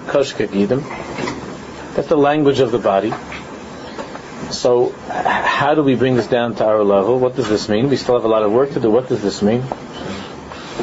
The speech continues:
So we saw last week, we saw last week the mashal that if a person's walking in the street and you tell that person there's a hundred dollars,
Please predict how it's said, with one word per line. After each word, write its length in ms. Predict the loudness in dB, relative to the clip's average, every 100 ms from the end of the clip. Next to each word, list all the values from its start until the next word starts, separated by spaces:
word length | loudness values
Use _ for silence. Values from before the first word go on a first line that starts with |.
| -8 -10 -12 -12 -12 -12 -12 -12 -12 -6 -6 -6
So 140 | 0 2
we 60 |
saw 220 | 2 2 4
last 300 | 4 2 2
week, 200 | 2 2 -8 -12 -10 -12 -12 -14 -12 -2
we 80 | -2
saw 160 | 2
last 360 | 4 4 2 2
week 220 | 2 2
the 100 | 0
mashal 520 | 2 0 0 0 0 -4 -14 -6 -6 -6 -6 0
that 300 | 2 2 0
if 160 | -2
a 60 | -2
person's 520 | 2 2 2 0 2
walking 340 | 4 2 2 2
in 80 |
the 80 | 2
street 260 | 2 2 2
and 80 | 2
you 80 | 2
tell 200 | 2 4
that 160 | 2
person 580 | 2 2 2 0 2 2
there's 180 | 2 2
a 40 |
hundred 240 | 2 2 4
dollars, 440 | 4 4 2 -2